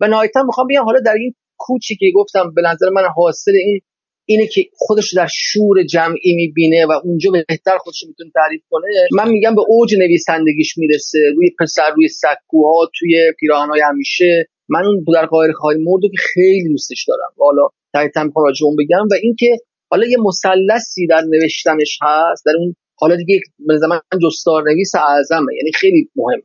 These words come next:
حالا اگه واقعاً تو اسه‌ای دوست داشته باشی، این آدم مهم می‌شه دیگه، خیلی مهم می‌شه. و اون در واقع این مثلث تاریخ، یعنی گذشته‌ای که مدام به اکنون کشیده می‌شه و به اکنون دعوت می‌شه،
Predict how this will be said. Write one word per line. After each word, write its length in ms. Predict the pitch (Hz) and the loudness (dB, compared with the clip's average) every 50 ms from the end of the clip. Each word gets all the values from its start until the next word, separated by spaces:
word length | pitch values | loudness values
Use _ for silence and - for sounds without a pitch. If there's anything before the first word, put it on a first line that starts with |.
| - - - - _ _ _ _ | -10 -16 -16 -18 _ _ _ _
حالا 160 | 135 151 170 160 170 | -2 0 0 0 0
اگه 120 | 170 165 | 0 0
واقعاً 300 | 156 156 151 139 156 156 - | 0 0 0 0 -2 -4 -2
تو 220 | - 165 156 147 - _ _ _ _ _ | 0 0 0 0 -2 _ _ _ _ _
اسه‌ای 420 | - 160 - - - 165 165 160 151 | -4 -4 -4 -2 -2 0 0 0 0
دوست 280 | 143 156 143 - - | -2 -4 -8 -4 -4
داشته 240 | 180 165 - - 165 | -4 -4 -2 -2 0
باشی، 260 | 165 170 160 - - | 0 0 0 0 0
این 80 | 220 185 | 0 0
آدم 220 | 175 175 196 202 | 2 0 0 0
مهم 260 | 190 165 151 165 175 160 | 0 0 0 2 2 0
می‌شه 300 | 135 120 - - 131 113 | 0 -2 -2 -4 -4 -4
دیگه، 180 | 95 - - - | -4 -4 -4 -2
خیلی 240 | - 175 170 156 147 | 0 0 0 2 2
مهم 220 | 135 131 131 135 135 | 0 0 0 -2 -6
می‌شه. 500 | 135 - - - 160 160 180 196 190 _ _ _ _ _ _ - | -6 -6 -4 0 0 2 0 0 -2 _ _ _ _ _ _ -2
و 60 | 180 | -2
اون 180 | 180 170 226 233 | 0 2 2 2
در 140 | 220 208 190 | 2 2 2
واقع 260 | 190 190 185 214 226 220 - - 170 170 - _ _ _ _ | 2 2 2 2 0 -2 -4 -8 -8 -8 -8 _ _ _ _
این 180 | - 226 220 202 | 0 2 2 2
مثلث 680 | 180 - - 190 175 175 170 180 202 214 - - - 196 160 - _ - - | 0 0 -2 -2 0 2 2 0 0 -2 -2 -2 -2 -2 -2 -2 _ -4 0
تاریخ، 640 | 175 175 170 160 - 170 165 165 185 208 233 233 - - - _ _ _ - | 2 2 2 2 2 0 0 0 0 -2 -4 -8 -10 -10 -12 _ _ _ -6
یعنی 280 | 135 135 147 165 170 151 | -2 0 0 0 0 0
گذشته‌ای 640 | 143 160 147 139 156 156 151 - - - 208 214 - | -2 0 0 0 0 -2 -2 -4 -2 -2 -2 0 0
که 80 | 196 175 | 0 0
مدام 280 | 160 156 170 180 180 175 | 0 2 2 0 0 0
به 60 | 160 | 0
اکنون 500 | 151 156 - - - 180 180 185 185 - _ 156 156 143 - | -2 -2 -4 -6 -4 -2 -2 -2 -2 -2 _ -2 -2 -2 -4
کشیده 340 | 143 - - 165 156 147 151 | -6 -6 -4 -2 -2 0 0
می‌شه 240 | 147 143 - - 147 | 0 -2 -2 -2 0
و 80 | 147 | 0
به 60 | 147 147 143 | 0 0 -2
اکنون 300 | 143 - _ 170 170 160 | -4 -6 _ -4 -2 0
دعوت 340 | 156 147 143 135 143 143 139 - | 0 0 0 0 -2 -2 -2 -4
می‌شه، 540 | 147 143 135 - - 170 185 - - 539 | -8 -10 -10 -6 -4 -2 0 0 -2 -2